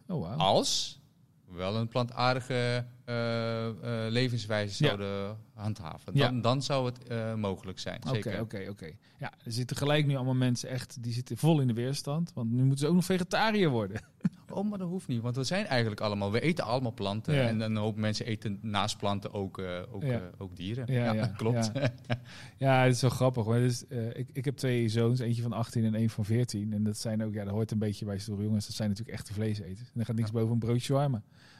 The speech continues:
Speaker 1: Maar ik maak tegenwoordig van oesterzwammen, maak ik echt een waanzinnig lekkere shawarma. En eigenlijk zijn we er unaniem over eens dat die veel lekkerder is dan dat goedkope vlees van de kiloknaller.
Speaker 2: Ja.
Speaker 1: Waar ik überhaupt al niet kwam. Maar de,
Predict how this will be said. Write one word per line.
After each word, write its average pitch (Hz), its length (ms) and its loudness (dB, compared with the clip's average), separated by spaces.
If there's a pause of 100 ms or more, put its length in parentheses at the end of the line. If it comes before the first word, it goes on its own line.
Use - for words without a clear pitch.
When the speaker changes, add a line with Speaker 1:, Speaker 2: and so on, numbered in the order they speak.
(100)
Speaker 1:
Maar 131 120 -6
ik 135 80 0
maak 131 160 2
tegenwoordig 120 520 2
van 185 180 0
oesterzwammen, 160 640 4 (100)
maak 127 180 0
ik 143 140 -8
echt - 200 -8
een 160 80 2
waanzinnig 320 340 4
lekkere 160 280 0
shawarma. 170 460 0 (360)
En 147 200 4
eigenlijk 185 340 2
zijn 143 180 4
we 139 180 4
er 135 120 0
unaniem 180 360 8
over 131 240 8
eens 143 160 6
dat 139 100 0
die 143 100 0
veel 190 200 4
lekkerder 160 400 4
is 123 240 -2
dan 117 280 0 (240)
dat 120 160 -6
goedkope 117 560 -2
vlees 117 400 -2
van 123 220 -2
de 123 320 0 (240)
kiloknaller. 139 600 2 (320)
Speaker 2:
Ja. 107 120 -10 (160)
Speaker 1:
Waar 104 100 -10
ik - 40 -8
überhaupt 104 320 -4
al 107 60 2
niet 107 120 2
kwam. 107 140 -2
Maar 135 240 4 (600)
de, - 100 -10